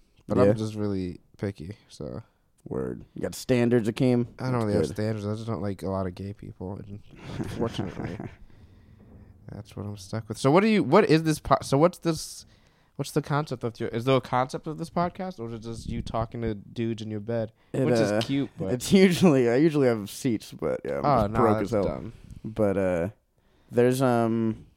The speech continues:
Speaker 2: so it's, like, about what, uh, what Paradise is. It used to be about Maui and, uh, all the artists on Maui, but now I live in L A.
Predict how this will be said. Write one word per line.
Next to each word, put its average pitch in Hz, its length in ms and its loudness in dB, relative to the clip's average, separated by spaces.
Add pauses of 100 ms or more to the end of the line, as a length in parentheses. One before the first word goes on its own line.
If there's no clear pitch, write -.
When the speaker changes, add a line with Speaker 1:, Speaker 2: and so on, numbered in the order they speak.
(420)
Speaker 2:
so 147 160 6
it's, 147 120 4
like, 180 100 4
about 170 400 6
what, 165 200 6
uh, 160 220 8
what 160 160 4
Paradise 135 480 4
is. 92 120 0
It - 80 -2
used 156 220 2
to 156 60 -10
be 151 100 4
about 110 360 2
Maui 104 560 -4 (200)
and, 80 420 -8
uh, 73 360 -4
all 90 160 -2
the 92 140 -4
artists 95 380 -2
on 90 200 -4
Maui, 71 460 -8
but - 120 -10
now 95 200 -8
I 92 40 -6
live 85 180 -8
in 65 80 -12
L 58 180 -10
A. 52 200 -14